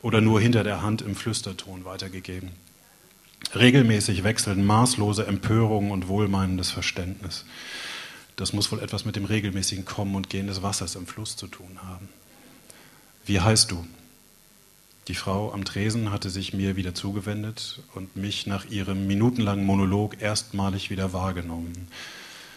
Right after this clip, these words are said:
Es mag albern klingen, aber ich hatte einfach keine Lust, dieser Frau meinen Vornamen zu nennen. Also war meine Antwort dem Schauplatz wenig angemessen, aber wahrheitsgemäß "Heim".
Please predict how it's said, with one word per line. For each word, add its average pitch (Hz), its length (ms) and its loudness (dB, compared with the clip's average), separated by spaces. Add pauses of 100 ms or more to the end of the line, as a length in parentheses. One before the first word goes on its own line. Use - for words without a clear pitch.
(320)
Es - 80 -2
mag 117 300 6
albern 113 400 8
klingen, 95 440 0
aber 101 160 -4
ich 104 140 -4
hatte 113 240 -4
einfach 110 380 -4
keine 113 320 2
Lust, 104 320 -2
dieser 101 180 -2
Frau 101 280 -2
meinen 101 220 -2
Vornamen 90 640 0
zu - 140 -6
nennen. 87 460 -8 (580)
Also 104 180 0
war 104 120 4
meine 104 320 4
Antwort 117 500 4
dem 101 220 0
Schauplatz 101 720 0
wenig 107 420 0
angemessen, 107 680 -2
aber 101 480 0
wahrheitsgemäß 98 840 -2 (340)
"Heim". 87 360 -4